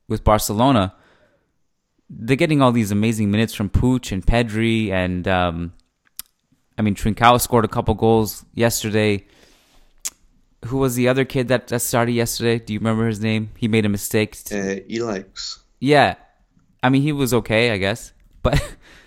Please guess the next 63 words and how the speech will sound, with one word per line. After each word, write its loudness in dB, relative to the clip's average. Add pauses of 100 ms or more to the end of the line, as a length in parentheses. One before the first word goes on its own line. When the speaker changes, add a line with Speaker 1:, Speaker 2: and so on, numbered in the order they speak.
(140)
Speaker 1:
<laughs> -18
I 6
don't 6
wanna 6
throw 2
him 2
into -6
this -6
discussion -6
of, -6
like, -6
oh, -2
all -2
of -6
a -12
sudden -6
they -2
have -4
all -4
these -6
youngsters, -6 (480)
um, -2
and -4
they're -4
playing 0
Speaker 2:
Well, 6
Speaker 1:
well. 4
Speaker 2:
I 6
mean, -8 (100)
Speaker 1:
But -20
Speaker 2:
he, -14
he -8
gave -4
away 0
the, -4 (180)
the -12
Alaves -6
goal. -4
Speaker 1:
Yeah. 0
Speaker 2:
But, -18
you -6
know, -16 (300)
it's -12 (120)
a -10
debut, -12
you -14
know. -14 (520)
He'll -8
be -6
Speaker 1:
S-, -6
Speaker 2:
fine. -12 (100)
Speaker 1:
so 0
where 0
do -2
you 0
stand 2
on 2
that 4
rotation 0
kind -2
of -4
thing? -4
Speaker 2:
Yeah. -4